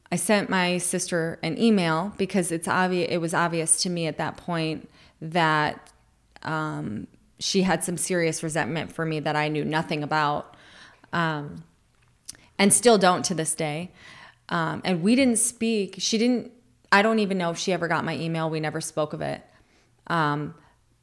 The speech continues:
but we didn't speak for an entire year.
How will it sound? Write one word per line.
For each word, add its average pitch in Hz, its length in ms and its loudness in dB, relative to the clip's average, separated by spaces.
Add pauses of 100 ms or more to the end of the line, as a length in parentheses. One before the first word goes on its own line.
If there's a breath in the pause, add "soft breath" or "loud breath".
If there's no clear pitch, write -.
(140)
but 165 200 0
we 208 100 6
didn't 214 220 2
speak 220 380 -2
for 190 160 -2
an 175 80 -2
entire 170 460 -2
year. 160 560 -4